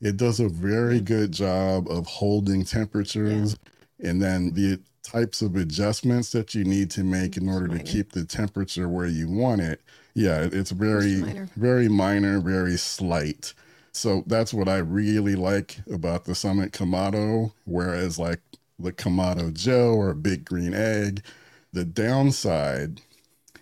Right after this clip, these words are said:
Speaker 1: is if you overshoot your temperature
Speaker 2: Mm.
Speaker 1: because of that ceramic build material,
Speaker 2: Big ol' oven.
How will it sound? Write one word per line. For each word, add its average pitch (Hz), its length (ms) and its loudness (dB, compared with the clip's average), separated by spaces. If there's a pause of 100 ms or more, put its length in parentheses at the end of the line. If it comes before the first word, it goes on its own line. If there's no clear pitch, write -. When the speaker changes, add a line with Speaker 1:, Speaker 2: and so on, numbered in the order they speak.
(200)
Speaker 1:
is 87 280 0
if 98 200 0
you 90 340 -2
overshoot 131 760 2
your 95 160 0
temperature 104 840 -4
Speaker 2:
Mm. 208 200 -10 (380)
Speaker 1:
because 107 480 0
of 107 120 2
that 101 220 0
ceramic 101 800 0
build 104 520 0 (280)
material, 87 1040 2
Speaker 2:
Big - 180 -10
ol' - 200 -14
oven. 202 360 -6